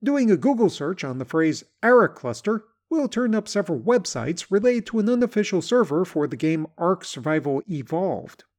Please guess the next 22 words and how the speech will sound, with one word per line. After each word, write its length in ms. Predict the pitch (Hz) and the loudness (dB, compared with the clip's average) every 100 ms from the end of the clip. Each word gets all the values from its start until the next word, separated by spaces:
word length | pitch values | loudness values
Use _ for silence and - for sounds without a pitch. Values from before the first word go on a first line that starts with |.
| _ | _
which 260 | 294 269 247 | -4 -2 0
is 260 | 262 202 | 0 2
a 200 | 240 262 | 2 2
multiplayer 680 | 208 262 240 240 233 254 226 | 2 2 4 2 2 0 0
survival 380 | 170 233 262 165 | 0 4 4 2
game 320 | 135 120 165 | -6 -4 -2
involving 500 | 208 170 190 196 175 | -2 0 -2 -2 -4
riding 340 | 143 185 208 | 0 0 2
around 360 | 190 127 127 160 | 0 -2 -4 -4
on 180 | 180 180 | -6 -6
prehistoric 800 | 190 185 202 196 - 139 143 - | -6 -4 -4 -4 -4 -4 -4 -6
creatures. 580 | 226 214 139 - - _ _ _ _ _ _ _ _ _ _ _ _ - | -6 -4 -6 -8 -12 _ _ _ _ _ _ _ _ _ _ _ _ 2
Most 340 | 311 254 - | 4 4 0
professional 540 | 220 - 254 - 160 135 | -2 2 2 2 -2 -4
astronomers 580 | - 110 120 190 226 | -6 -8 -6 -4 -4
seem 200 | - 214 | -2 -4
to 80 | - | -4
call 220 | - 190 | -4 -4
this 260 | 175 180 - | -2 -4 -4
thing 320 | 165 160 139 | -6 -4 -4
Westerlund 540 | 127 143 143 120 120 117 | -4 -4 -4 -4 -6 -2
one, 380 | 185 170 104 | 0 0 -2